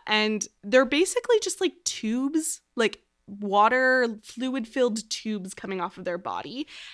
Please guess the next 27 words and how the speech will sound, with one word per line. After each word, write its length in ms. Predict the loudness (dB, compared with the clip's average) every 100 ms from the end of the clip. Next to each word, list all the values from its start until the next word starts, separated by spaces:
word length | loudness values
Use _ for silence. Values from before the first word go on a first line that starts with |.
| -2
and 260 | 2 2 4
they 220 | 4 4
are 220 | 2 2 0
controlled 720 | -4 -6 -4 -4 -2 -4 -2
by 160 | -2
hydraulic 680 | -2 -6 -6 -4 -6 -6 -8
pressures 440 | -12 -10 -8 -10 -10
in 240 | -8 -8
the 60 | -8
body. 460 | -6 -8 -10 -16 -18 -20 -10
So 300 | 0 2 2
if 140 | -2
you 60 | -6
think 160 | -6
of, 120 | -6 -4
like, 180 | -6
a 40 | -4
balloon, 500 | -4 0 4 4 2
if 120 | -2
you 60 | -6
squeeze 400 | -6 -4 -6 -6
one 160 | -6
side, 680 | -4 2 6 8 8 6 0
the 100 | -4
other 220 | -4 -6
side 240 | -6 -8 -8
expands. 760 | -8 0 2 4 2 0 -4